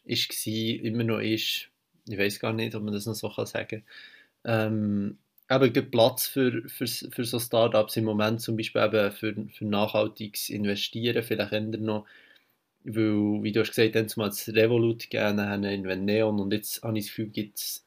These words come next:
x Banken, die günstigere Mastercards oder fast gratis an-, anbieten. Das ist ein Produkt, das ihr ja angeboten habt, zum Beispiel. Ähm, oder vielleicht in Zukunft oder im Moment gerade auch irgendwie investieren in Krypto, sind ja Grossbanken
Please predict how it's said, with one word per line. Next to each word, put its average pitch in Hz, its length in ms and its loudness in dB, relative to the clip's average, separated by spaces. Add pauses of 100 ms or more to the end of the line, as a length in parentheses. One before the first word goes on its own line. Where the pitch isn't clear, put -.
(120)
x 123 300 -4
Banken, 120 420 0
die 104 360 2 (200)
günstigere 110 840 0 (680)
Mastercards 113 920 0
oder 113 180 -2
fast 110 300 0
gratis 107 500 2
an-, 104 240 2 (160)
anbieten. 104 380 -4
Das 107 100 -2
ist - 60 -2
ein 104 280 -2
Produkt, 117 360 -4
das 110 100 -4
ihr 104 80 -6
ja 101 140 -2
angeboten 101 480 -6
habt, 104 180 -4
zum 107 200 -6
Beispiel. 110 500 -6 (600)
Ähm, 104 840 2 (1500)
oder 127 200 6
vielleicht 143 320 4
in 135 160 4
Zukunft 135 640 0
oder 117 160 2
im 113 100 4
Moment 110 460 2
gerade 113 280 2
auch 110 40 8
irgendwie 110 360 2
investieren 107 840 0
in 104 160 -2
Krypto, 117 520 0
sind 110 200 -2
ja 101 140 2
Grossbanken 101 1000 -2